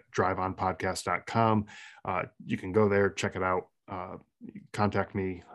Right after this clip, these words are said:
uh, if you want. Um, for the book, uh, it's available on Amazon. Uh,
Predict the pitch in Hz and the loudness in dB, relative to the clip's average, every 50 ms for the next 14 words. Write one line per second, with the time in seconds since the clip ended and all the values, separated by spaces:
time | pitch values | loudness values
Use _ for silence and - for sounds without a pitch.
0 | - - - - - - - - - 107 - 104 92 101 107 120 123 123 - - | -12 -10 -10 -8 -10 -12 -12 -10 -12 -8 -6 -4 -2 0 2 2 2 0 -4 -16
1 | - - - - - - - - 123 117 117 117 117 117 117 104 - _ _ - | -20 -20 -20 -20 -20 -12 0 2 4 6 6 6 6 6 2 0 -2 _ _ -2
2 | 139 143 - - 135 139 139 123 117 104 87 - 120 123 156 - - - - - | -2 -2 2 6 8 8 8 8 6 4 4 4 6 6 6 6 4 -4 -12 -12
3 | - - _ - 113 107 107 - 123 120 - - 117 98 92 120 123 147 165 165 | -14 -18 _ -6 -2 -2 -2 0 -2 -2 2 2 2 4 6 6 8 8 8 8
4 | 151 165 165 156 - - 117 113 110 - - 110 110 110 110 107 107 110 107 107 | 6 6 4 4 4 4 2 0 0 0 0 0 2 2 2 2 2 2 2 2
5 | 113 123 120 107 - _ _ - - - - - _ - - 101 95 92 - - | 0 0 -4 -6 -10 _ _ -20 -20 -20 -20 -20 _ -8 -4 -4 -2 -2 -4 -4